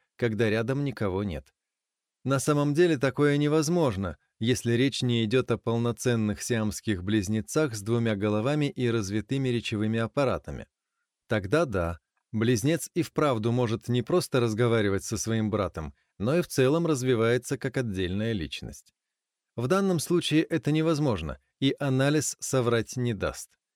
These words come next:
Прямо за этим лицом скрывается сложная структура сосудов, которыми питается неживой близнец. Мозга у него нет.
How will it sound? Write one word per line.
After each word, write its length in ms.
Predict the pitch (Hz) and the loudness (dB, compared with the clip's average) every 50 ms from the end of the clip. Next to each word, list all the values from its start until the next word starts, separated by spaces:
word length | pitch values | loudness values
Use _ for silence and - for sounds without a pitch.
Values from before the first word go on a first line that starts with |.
| _ _ _ _ _ _ _ | _ _ _ _ _ _ _
Прямо 340 | - 135 151 156 151 147 139 | 0 0 2 2 2 2 2
за 120 | 120 135 | 2 4
этим 360 | 139 147 143 - - 131 131 127 | 4 4 2 2 2 0 2 2
лицом 420 | 127 127 - - - 175 180 160 | 2 2 0 0 0 2 2 0
скрывается 760 | - - - 123 127 131 139 147 147 143 - - - 135 123 | -2 0 0 2 2 4 4 4 2 2 0 0 0 0 0
сложная 500 | - - 135 151 160 151 135 147 143 139 | 2 2 2 2 2 2 2 0 0 0
структура 560 | 123 - - 139 143 131 - - 151 147 147 131 | -2 -2 -2 -2 -2 -2 0 -2 0 2 2 0
сосудов, 600 | - - 160 139 - - 165 151 117 107 101 - | 0 0 -2 -2 0 2 2 2 2 2 0 0
которыми 440 | - 113 107 - 131 123 123 123 120 | -2 -4 0 0 0 0 2 0 0
питается 680 | 107 - 113 - 123 127 123 123 120 - - 123 123 - - | -2 -2 -2 0 2 2 2 2 -2 -2 -2 -2 -2 -2 -2
неживой 500 | 139 135 131 120 - 120 117 107 110 107 | -2 0 0 2 2 2 2 2 2 0
близнец. 640 | 92 107 110 120 107 95 104 82 65 - - - - _ _ _ _ _ _ - | 2 2 2 2 0 0 -4 -6 -6 -8 -12 -18 -20 _ _ _ _ _ _ -4
Мозга 460 | 117 135 170 185 165 139 131 135 127 - | 0 0 2 2 0 0 0 0 0 0
у 80 | 143 | -2
него 260 | 135 131 127 123 143 143 | 0 0 0 0 0 0
нет. 320 | 120 87 71 - - | -2 -2 -6 -8 -14